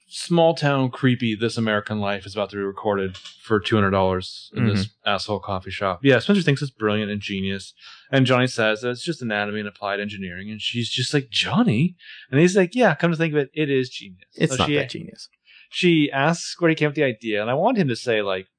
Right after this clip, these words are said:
Speaker 1: the internet.
Speaker 2: Yeah.
Speaker 1: But he says, "I was inspired by Rosewood."
Speaker 2: Spencer's face just, like, falls here. She's like, "By Rosewood?"
Speaker 1: Mm-hmm.
Speaker 2: And he says, "This whole town is strung together with whispers.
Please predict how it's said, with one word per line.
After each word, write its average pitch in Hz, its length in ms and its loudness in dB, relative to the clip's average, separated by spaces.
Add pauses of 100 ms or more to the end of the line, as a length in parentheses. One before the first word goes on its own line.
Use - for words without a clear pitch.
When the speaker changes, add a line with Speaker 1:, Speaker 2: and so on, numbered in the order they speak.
Speaker 1:
the 101 120 -2
internet. 127 300 2 (460)
Speaker 2:
Yeah. 127 100 6
Speaker 1:
But 104 200 4 (100)
he 127 80 -4
says, 117 340 2 (220)
"I 151 80 4
was 151 160 2
inspired 120 560 -6
by 98 80 -6
Rosewood." 92 760 -10 (520)
Speaker 2:
Spencer's 240 460 2
face 147 220 6
just, - 200 0
like, 101 120 2
falls 73 500 2
here. 80 280 -4
She's - 100 -10
like, 87 160 -4
"By 87 120 0
Rosewood?" 87 560 0 (600)
Speaker 1:
Mm-hmm. 110 40 -2
Speaker 2:
And 90 140 2
he 90 80 0
says, 82 260 -4
"This - 180 -2
whole - 140 -6
town 98 420 -2
is - 120 -8
strung 110 260 0
together 92 300 2
with - 200 -6
whispers. - 680 -2